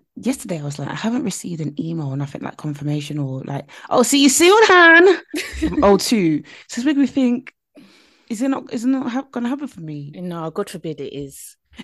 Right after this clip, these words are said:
Speaker 1: And
Speaker 2: It
Speaker 1: then now I'm
Speaker 2: is.
Speaker 1: hearing that Beyonce is, her show's gonna be three hours. And, like, I'm a little bit scared my car's not gonna pass my M O T. So if I have to take public transport,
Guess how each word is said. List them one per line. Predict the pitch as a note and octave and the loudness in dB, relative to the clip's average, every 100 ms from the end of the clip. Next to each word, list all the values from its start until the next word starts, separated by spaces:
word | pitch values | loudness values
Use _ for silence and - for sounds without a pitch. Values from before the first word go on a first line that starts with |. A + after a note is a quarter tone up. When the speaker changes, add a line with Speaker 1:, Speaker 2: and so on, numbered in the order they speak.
| - | -6
Speaker 1:
And | A3+ | -4
Speaker 2:
It | |
Speaker 1:
then | A#3+ | 0
now | C#4 | 0
I'm | D4 | 0
Speaker 2:
is. | A#3+ | -2
Speaker 1:
hearing | A#3+ A3 G#3 | -6 -8 -10
that | G3+ - | -12 -12
Beyonce | G3 G#3 G3+ - G#3+ G3+ F#3 F#3 - | -12 -12 -14 -16 -16 -14 -10 -10 -10
is, | - F3 F3 E3 E3 | -12 -8 -8 -8 -12
her | - D#3+ | -14 -12
show's | - F#3+ | -8 -10
gonna | F#3 | -8
be | E3 | -8
three | - G3 F3+ | -6 -4 -4
hours. | F3 F3 E3+ E3+ E3 _ _ _ _ _ - | -2 -2 -2 -2 -6 _ _ _ _ _ -8
And, | F#3 | -4
like, | F3+ - | -2 -2
I'm | F#3+ | 0
a | |
little | G3+ G#3 | 0 0
bit | G3 | -4
scared | - F#3+ E3+ | -4 -8 -8
my | D#3 | -10
car's | F#3+ F3 | -10 -10
not | E3 | -12
gonna | D#3+ | -12
pass | E3 E3 | -12 -10
my | E3 | -8
M | E3 | -6
O | D#3+ | -6
T. | D3+ F#3 F3+ F3+ E3+ _ _ - | -8 -10 -8 -10 -12 _ _ -18
So | - E3+ E3 | -4 0 0
if | - | -2
I | F3 | -4
have | F#3+ | -6
to | F#3 | -6
take | F#3+ - _ _ - | -8 -8 _ _ -10
public | F3 E3 | -10 -8
transport, | - E3+ E3 C#3+ C#3 F#3 | -10 -10 -10 -12 -14 -14